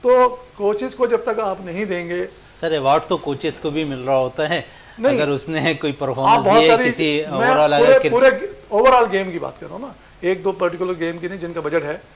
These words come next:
Speaker 1: उनकी बात नहीं कर रहा मैं, overall जो, अब अरशद वो अपने गा-, गाँव से अपने एक coach के ज़रिए चढ़ा, ठीक है ना, club से, छोटा सा club था, और सबसे बड़ा ये कि दिल से, असल में दिल से focus, जब तक कोई चीज़,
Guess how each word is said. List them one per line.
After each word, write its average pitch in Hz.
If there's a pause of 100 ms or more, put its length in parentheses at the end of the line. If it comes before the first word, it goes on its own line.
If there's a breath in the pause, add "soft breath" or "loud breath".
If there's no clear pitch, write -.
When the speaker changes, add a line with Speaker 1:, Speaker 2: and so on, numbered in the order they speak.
(220 loud breath)
Speaker 1:
उनकी 165
बात 160
नहीं 175
कर 151
रहा 151
मैं, 175
overall 175
जो, 147 (640 loud breath)
अब 190
अरशद 208 (680)
वो 202
अपने 214
गा-, 220
गाँव 196
से 220
अपने 202
एक 202
coach 190
के 202
ज़रिए 170
चढ़ा, 139 (640)
ठीक 180
है 202
ना, 185
club 175
से, - (240)
छोटा 170
सा 160
club 143
था, 151 (260)
और 202 (140)
सबसे 208
बड़ा 226
ये 247
कि 254 (680 loud breath)
दिल 247
से, 247
असल 226
में 226
दिल 220
से 240
focus, 214 (600 loud breath)
जब 190
तक 233
कोई 226
चीज़, 220